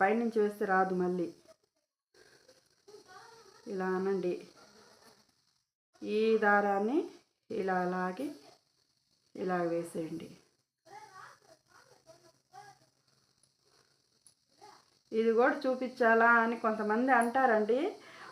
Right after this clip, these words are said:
వచ్చినోళ్ళ కోసం కాదండి, పువ్వులు కట్టడానికి రాని వాళ్ళ కోసం అండి ఇది.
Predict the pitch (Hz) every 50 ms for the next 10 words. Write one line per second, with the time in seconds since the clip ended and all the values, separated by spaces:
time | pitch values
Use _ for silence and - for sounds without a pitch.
0 | - - 185 208 208 208 - 320 330 320 277 269 262 254 240 233 233 233 220 208
1 | 214 214 214 214 220 214 202 196 214 262 311 302 294 - 277 269 269 285 294 294
2 | 294 294 311 - - - 262 240 233 - 277 277 254 254 247 247 247 247 - 302
3 | 247 233 220 226 247 254 262 262 247 226 226 214 208 208 196 196 196 - 190 180
4 | 180 175 170 170 170 160 156 175 208